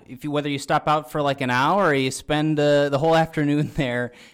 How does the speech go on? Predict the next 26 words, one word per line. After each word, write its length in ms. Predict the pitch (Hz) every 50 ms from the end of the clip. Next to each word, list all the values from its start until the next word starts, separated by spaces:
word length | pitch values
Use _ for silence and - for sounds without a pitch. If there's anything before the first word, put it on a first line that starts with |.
| _ -
uh, 180 | - 135 131 -
there's 260 | 131 151 147 143 -
something 300 | 170 156 147 - 165 147
to 100 | 143 139
do, 480 | 117 123 120 117 117 120 117 117 120 117
and 120 | 110 110
it's, 220 | 110 107 - - -
it's, 320 | - 123 120 - - -
you 120 | 147 147 113
know, 80 | 95
just 220 | 95 120 123 - 135
a 40 |
great, 460 | 113 127 127 127 127 127 120 - - -
um, 480 | 123 113 110 107 104 104 101 101 101 98 - _ _ _ - -
setting 460 | - - - 202 214 202 135 98 107 113
as 100 | 120 135
well 280 | 143 180 185 107 101 92
for 160 | - - 113
this 240 | 110 107 104 - -
kind 160 | - 120 107
of 80 | 107
event. 260 | 113 107 110 107 101 104
You 60 | 113
know, 80 | 120
we 100 | 120 127
keep, 300 | 120 - - 185 185 -